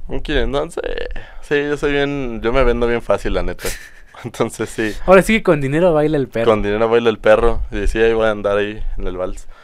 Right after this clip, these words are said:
Speaker 1: Pero bueno, esta vez, eh, que fui chambelán fue en el dos mil dieciocho por, por,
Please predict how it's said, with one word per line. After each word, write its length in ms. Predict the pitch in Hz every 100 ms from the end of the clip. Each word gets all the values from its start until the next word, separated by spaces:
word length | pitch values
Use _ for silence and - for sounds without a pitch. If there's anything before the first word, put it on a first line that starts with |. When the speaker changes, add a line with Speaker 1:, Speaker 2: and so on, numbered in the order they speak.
| - - - -
Speaker 1:
Pero 560 | 113 104 98 98 95 -
bueno, 240 | 117 95 - - - -
esta 400 | 120 120 - 156
vez, 520 | 156 147 139 - - - -
eh, 460 | 110 95 92 90 90
que 100 | 98
fui 160 | - 107
chambelán 680 | 110 107 110 110 110 135 - -
fue 180 | - 113
en 40 | 107
el 60 |
dos 120 | 101
mil 160 | 110 110
dieciocho 760 | 101 92 120 135 127 165 196 - - - - -
por, 640 | 101 95 92 92 95 95 - - - - - - - - - - - 98 98
por, 1300 | 95 92 92 92 101 120 135 139 139 143 143 143 143